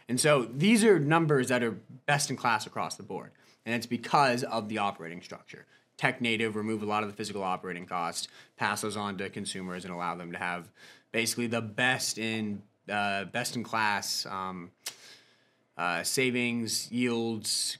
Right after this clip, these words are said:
cashbacks, everything that you want out of a bank. So that's, that's how I view SoFi. That's what I think is making them superior in the situation right now.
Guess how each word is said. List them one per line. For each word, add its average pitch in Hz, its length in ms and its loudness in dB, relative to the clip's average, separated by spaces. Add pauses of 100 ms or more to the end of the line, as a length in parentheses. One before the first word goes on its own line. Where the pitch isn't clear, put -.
(140)
cashbacks, 110 920 -2
everything 113 320 -4
that 98 140 -8
you 98 60 -10
want 90 180 -6
out 85 60 -8
of 80 80 -12
a 80 40 -14
bank. 71 300 -16
So 95 280 -12
that's, 113 300 -6
that's 156 240 4
how 170 120 8
I 151 140 8
view 139 160 2
SoFi. 127 320 0
That's 123 220 0
what 120 60 0
I - 20 -2
think 113 160 -4
is 104 80 -6
making 104 240 -4
them 98 100 -6
superior 95 400 -8
in 90 100 -6
the 85 60 -12
situation 82 560 -12
right 104 100 -16
now. 104 180 -14